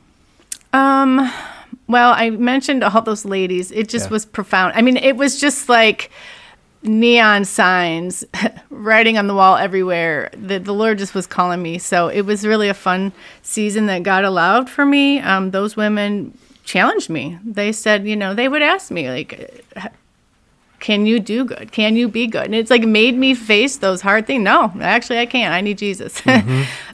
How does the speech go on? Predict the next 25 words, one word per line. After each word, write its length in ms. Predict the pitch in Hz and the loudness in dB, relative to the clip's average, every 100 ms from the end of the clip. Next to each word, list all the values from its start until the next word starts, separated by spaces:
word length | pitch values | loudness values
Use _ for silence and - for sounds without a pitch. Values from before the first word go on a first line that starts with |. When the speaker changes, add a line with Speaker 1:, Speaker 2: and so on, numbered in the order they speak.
| - | 0
Speaker 1:
But 200 | 240 226 | 2 6
they 120 | 226 | 4
did 180 | 220 220 | 6 4
ask 240 | 185 185 | 4 2
those 180 | 170 165 | -4 -6
questions, 400 | - - 196 180 | -4 -4 -4 -6
and 60 | 139 | -6
it 60 | |
was 140 | 139 190 | -8 -6
good. 260 | 185 160 - | -4 -4 -2
And 180 | 226 | 0
then, 160 | 220 214 | 2 0
of 140 | 190 | -4
course, 300 | - 214 208 208 | -2 0 0 -2
Newt 180 | 190 | -4
Larson 440 | 156 160 165 - 170 | -2 -4 -4 -8 -8
at, 100 | 180 - - | -10 -14 -12
at 200 | 202 185 | -10 -10
the 60 | 185 | -12
chapel. 380 | - 175 160 180 | -4 -4 -4 -2
I, 300 | 190 226 208 196 | 2 2 0 -2
I 100 | 202 | -2
started 320 | - 175 160 | -2 -2 -4
sneaking 540 | - 202 185 180 180 | -6 -4 -4 -4 -4
in 300 | 170 170 165 | -4 -4 -6